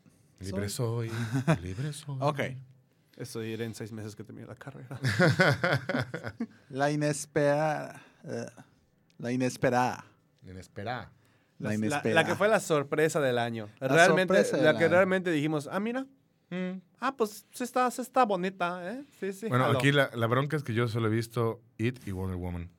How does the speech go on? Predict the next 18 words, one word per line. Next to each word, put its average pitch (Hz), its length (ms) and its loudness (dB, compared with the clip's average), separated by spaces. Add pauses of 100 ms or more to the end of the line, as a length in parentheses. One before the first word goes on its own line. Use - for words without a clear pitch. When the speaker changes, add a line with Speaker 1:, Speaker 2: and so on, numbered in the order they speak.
(280)
Speaker 1:
Las 90 180 -6
demás 92 160 -4
no 95 80 -4
las 87 140 -8
he 76 40 -10
visto. - 200 -16 (1500)
Speaker 2:
Eh, 127 300 -4 (380)
Speaker 3:
Ok, - 100 -12 (160)
¿quieres 139 240 -2
que 123 80 -4
yo 120 60 -4
Speaker 2:
Adelanta, 107 360 -8
Speaker 3:
ok, 98 60 -8
Speaker 2:
adelanta, 107 280 -4
Speaker 3:
aquí 120 180 -6
va. 104 80 -4
Speaker 2:
adelanta. - 260 -10
Speaker 3:
Para, 151 300 2